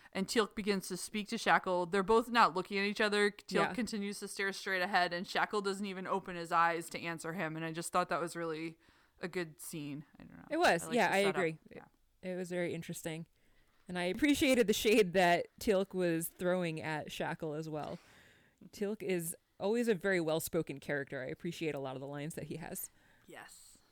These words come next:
Speaker 1: He's good.
Speaker 2: Yes. Back outside the hut, O'Neill and Daniel are trying to make some weapons, so they're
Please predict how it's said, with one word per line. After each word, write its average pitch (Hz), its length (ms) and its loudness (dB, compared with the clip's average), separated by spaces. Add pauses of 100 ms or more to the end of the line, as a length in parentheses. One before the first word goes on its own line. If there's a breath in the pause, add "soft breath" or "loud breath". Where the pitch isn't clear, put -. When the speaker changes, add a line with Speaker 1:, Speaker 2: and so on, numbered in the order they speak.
(340)
Speaker 1:
He's 180 140 -20
good. - 380 -20 (520 soft breath)
Speaker 2:
Yes. - 200 -14 (1000)
Back 240 240 0
outside 220 600 4
the 214 80 0
hut, 220 260 0 (420)
O'Neill 196 380 0
and 180 180 -2
Daniel 170 460 -4
are 160 120 -8
trying 160 360 -8
to 175 80 -10
make 165 160 -8
some 180 140 -8
weapons, 170 400 -6
so 165 160 -6
they're 160 220 -6